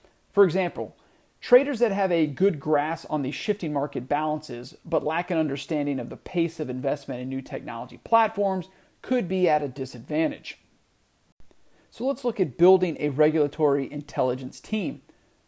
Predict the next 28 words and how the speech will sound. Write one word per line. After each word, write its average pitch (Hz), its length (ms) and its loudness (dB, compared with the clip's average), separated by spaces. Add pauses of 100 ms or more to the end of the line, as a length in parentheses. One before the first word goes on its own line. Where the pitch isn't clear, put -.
(400)
So 226 140 2
the 214 80 8
regulatory 254 500 6
landscape 170 460 0
varies 151 260 4
dramatically 147 1080 -2
among 156 380 0
countries 180 440 -2
and 170 260 -4
regions 147 520 0
and 180 340 -4
is 151 140 -4
evolving 139 440 -2
rapidly. 156 520 -4 (400)
Traders 202 320 2
that 196 160 4
develop 160 340 4
a 143 140 -2
deep 175 400 -6
understanding 156 500 -4
of 131 140 -4
local 139 320 -2
market 139 340 -2
regulations, 143 720 -4 (320)
credit 190 300 4
qualifications, 151 920 0 (460)
future 233 300 0
trends, 139 560 -4